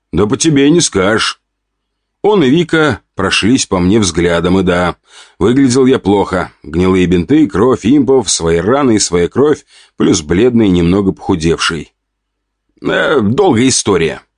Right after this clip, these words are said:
Вспомнив о преследовании, бросился к кабине и... Летучие мыши отстали. Похоже, машина блокирует излучение, чего б там ни было. Я про контейнер.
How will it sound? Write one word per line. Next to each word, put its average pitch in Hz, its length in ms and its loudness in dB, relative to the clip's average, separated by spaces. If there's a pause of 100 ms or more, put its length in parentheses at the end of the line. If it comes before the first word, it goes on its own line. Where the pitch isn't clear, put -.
(340)
Вспомнив - 640 0
о 120 120 -4
преследовании, 110 800 0 (240)
бросился 104 680 -2
к - 100 -20
кабине 85 560 -4
и... 170 320 0 (300)
Летучие 92 640 -2
мыши 113 440 0
отстали. 78 600 -8 (340)
Похоже, 180 400 -2
машина 160 440 0
блокирует 95 680 0
излучение, 131 640 0
чего 90 280 -2
б - 100 -10
там 104 180 0
ни 90 120 2
было. 87 320 0 (360)
Я 170 160 -2
про - 120 -4
контейнер. 92 600 -4